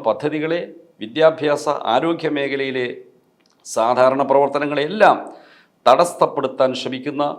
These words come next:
കേന്ദ്ര സർക്കാരിനെതിരെ യോജിച്ച ശബ്ദമുയർത്തേണ്ട ഒരു ഘട്ടത്തിൽ യു ഡി എഫ് നടത്തുന്നത് തികച്ചും വില കുറഞ്ഞ രാഷ്ട്രീയ പ്രചാരവേലയാണ്.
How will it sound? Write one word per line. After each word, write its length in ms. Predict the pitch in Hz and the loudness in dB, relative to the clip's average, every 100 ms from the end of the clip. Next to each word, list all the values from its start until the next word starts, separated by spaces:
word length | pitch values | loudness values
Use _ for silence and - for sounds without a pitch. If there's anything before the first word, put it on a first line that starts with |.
| - _ _ - | -14 _ _ -6
കേന്ദ്ര 380 | 120 147 151 143 - | -2 2 2 2 2
സർക്കാരിനെതിരെ 840 | 131 131 143 143 131 123 123 139 147 143 - - _ 104 117 | -2 -2 0 0 2 0 0 0 0 -4 -14 -20 _ -8 -2
യോജിച്ച 460 | 165 214 226 - 202 202 | 2 2 0 -2 0 0
ശബ്ദമുയർത്തേണ്ട 840 | 165 156 151 135 117 127 117 113 - 113 | 0 0 2 2 2 0 0 0 -2 -4
ഒരു 120 | 104 - | -8 -6
ഘട്ടത്തിൽ 420 | 101 135 131 139 135 - _ _ _ _ _ 104 | 0 2 2 -2 -6 -16 _ _ _ _ _ -8
യു 100 | 127 139 | -4 -2
ഡി 80 | 143 | -2
എഫ് 140 | - 131 | -2 0
നടത്തുന്നത് 540 | 127 131 123 127 123 123 - - _ _ - | 0 0 -2 -2 -2 -4 -8 -14 _ _ -12
തികച്ചും 520 | 117 131 131 - 131 123 127 - - - | -4 -4 -4 -6 -4 -4 -8 -14 -20 -8
വില 180 | 104 123 139 127 | -2 2 2 2
കുറഞ്ഞ 320 | 120 120 120 113 | 0 0 -2 0
രാഷ്ട്രീയ 440 | 120 120 - 110 107 104 | 0 -2 -8 -6 -6 -6
പ്രചാരവേലയാണ്. 720 | 98 98 87 85 80 76 | -4 -4 -4 -8 -10 -12